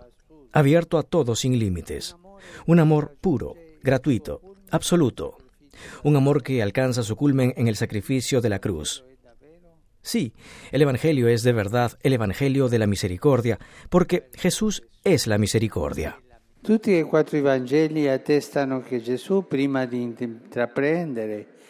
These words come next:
Speaker 2: il suo ministero, volle ricevere il battesimo da Giovanni Battista.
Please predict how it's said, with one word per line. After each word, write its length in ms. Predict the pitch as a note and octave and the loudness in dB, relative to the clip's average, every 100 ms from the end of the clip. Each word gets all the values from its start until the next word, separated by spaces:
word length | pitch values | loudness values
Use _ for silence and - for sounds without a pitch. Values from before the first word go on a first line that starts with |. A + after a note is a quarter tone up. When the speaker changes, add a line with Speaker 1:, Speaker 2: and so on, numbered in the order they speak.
| - _ C3 | -20 _ -10
Speaker 2:
il 140 | A#2+ | -10
suo 240 | A2+ C#3+ | -2 -2
ministero, 1300 | C3+ C3 C3 B2+ - F3 F3+ E3 C#3+ - - - - _ | 0 -4 -6 -8 -4 -2 0 -2 -6 -18 -20 -20 -20 _
volle 680 | C#3+ D#3 G3 G3 F#3 E3+ D3+ | -2 2 4 2 2 2 0
ricevere 760 | D3 B2+ D3+ D#3 D3 D3 C#3 | -6 -4 0 0 2 0 0
il 120 | B2 | -2
battesimo 800 | A#2+ B2 - C3+ C3 - C3 B2 | -2 -2 -2 -2 -2 -6 -6 -6
da 180 | A#2+ B2 | -4 -6
Giovanni 480 | A2 A2+ A#2 A#2 A#2 | -6 -4 -2 -2 -4
Battista. 760 | A2+ A2 - G2+ F2 - - | -4 -6 -8 -12 -12 -18 -20